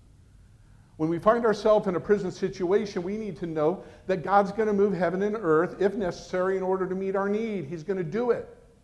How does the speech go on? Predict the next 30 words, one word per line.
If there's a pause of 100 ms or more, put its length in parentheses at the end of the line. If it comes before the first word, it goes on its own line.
(640)
Again
and
again,
this
is
seen
throughout
the
Bible,
and
especially
in
the
Gospels
and
the
book
of
Acts (320)
that
we've
been
studying. (1400)
What
he's
done (380)
throughout
Scripture
for
those